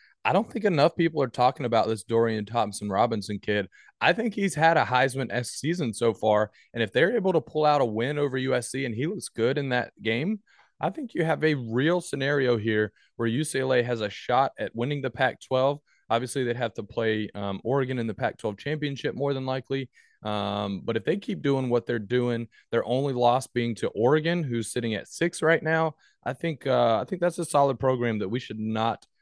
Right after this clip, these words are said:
um, take our eyes off of quite yet. But, uh, moving on into, uh, further into the top ten here, we had L S U move up from ten to seven after that win over Alabama. Huge win from the Tigers. And then this is where you see a lot of shifting going on. So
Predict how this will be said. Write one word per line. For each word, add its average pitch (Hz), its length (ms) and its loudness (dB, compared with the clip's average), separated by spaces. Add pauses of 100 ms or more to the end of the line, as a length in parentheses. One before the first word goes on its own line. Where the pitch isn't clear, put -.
(140)
um, 101 240 -2
take 120 200 -4
our 101 140 0
eyes 104 300 -2
off 98 280 0
of 95 240 -2
quite 113 440 0
yet. 98 360 -4 (340)
But, 117 100 4
uh, 113 80 6
moving 175 280 2
on 143 320 2 (300)
into, 139 480 0
uh, 110 220 4
further 147 340 2
into 123 160 -2
the 113 140 -2
top - 300 -2
ten 113 260 0
here, 110 300 0 (200)
we 151 80 0
had 170 220 4
L 175 200 4
S 185 220 0
U 190 120 2
move 139 220 0
up 131 180 2
from 123 160 -2
ten 151 280 -2
to 135 80 0
seven 131 520 2 (240)
after 110 260 -2
that 107 180 0
win 123 320 0
over 120 260 2
Alabama. 113 720 2 (220)
Huge 156 360 0
win 131 220 0
from 127 200 -4
the 113 60 -4
Tigers. 117 560 2 (440)
And 123 240 -2
then 123 440 0
this 170 200 0
is 185 80 -6
where 156 100 4
you 143 120 2
see 147 200 -4
a 131 60 2
lot 120 200 2
of - 60 -2
shifting 127 420 -4
going 107 280 0
on. 98 240 -2
So 104 300 0